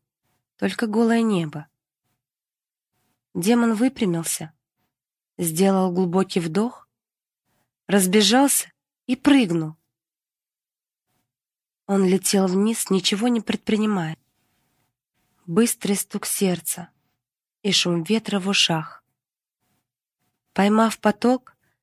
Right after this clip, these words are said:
Зар раскрыл свои огромные фиолетовые крылья, вздохнув с наслаждением, когда они рванули его вверх,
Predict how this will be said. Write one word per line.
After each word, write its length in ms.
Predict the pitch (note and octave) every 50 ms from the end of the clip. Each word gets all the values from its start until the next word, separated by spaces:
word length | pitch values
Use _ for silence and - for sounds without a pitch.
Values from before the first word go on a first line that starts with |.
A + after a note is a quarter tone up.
| _ _ _ _ _ _
Зар 420 | - D#3+ D#3+ E3 A3 A#3+ B3 A#3+ G3+ F#3
раскрыл 460 | G3+ G#3+ - - - A3 A#3+ A#3+ A3
свои 320 | - - F3+ G3+ G3+ G3+
огромные 640 | G3+ F#3+ E3+ F#3 F3+ G#3+ A#3 B3+ B3 A#3+ A#3 A3+ G#3
фиолетовые 720 | - - G#3+ G#3 G3+ G3+ G#3+ - - G#3 F#3 G#3 G#3 G3+
крылья, 540 | - - F#3+ G3 F3 E3 D#3 D#3 D#3 D#3 _ _ _ _ _ _ _ _ _ _ _ _ _ _ _ _ _ _
вздохнув 560 | - E3+ E3 D#3+ G3+ - - A3 A3+ A#3 G#3+
с 120 | - - -
наслаждением, 1000 | A3 G#3+ - - G#3 G#3+ G#3+ G3 F3+ F3+ G3 A3 G#3+ G#3 F3+ D#3+ D#3 D#3+ D#3+ _ _ _ _ _ _ _ _ _ _
когда 340 | _ - F3 F3+ F3+ F3+ F#3
они 200 | F#3+ G3+ G3+ G3+
рванули 460 | G3 F3+ G3+ G3+ G#3 G#3+ A3 G#3+ G#3
его 260 | G3+ G#3 F#3 G#3 G#3
вверх, 380 | G3 F3 E3 F#3 A3+ B3+ B3+ -